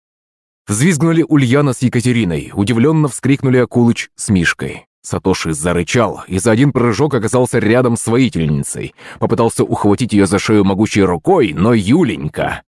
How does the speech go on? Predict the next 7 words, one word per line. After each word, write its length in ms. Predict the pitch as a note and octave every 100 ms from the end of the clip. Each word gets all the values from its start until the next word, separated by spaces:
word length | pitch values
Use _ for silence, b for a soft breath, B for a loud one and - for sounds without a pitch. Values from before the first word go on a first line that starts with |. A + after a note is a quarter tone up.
| _
Вот 320 | F3 F3 A#2
же 200 | F2+ G2
красотка, 760 | - G2 F#2+ - E2 - - - b b
извернулась 640 | D3 C#3 D3+ D3+ E3 D#3 -
с 60 | A2
грацией 560 | B2 B2+ - - G#2+
пантеры, 560 | G2 F#2+ D#3 F3+ A#2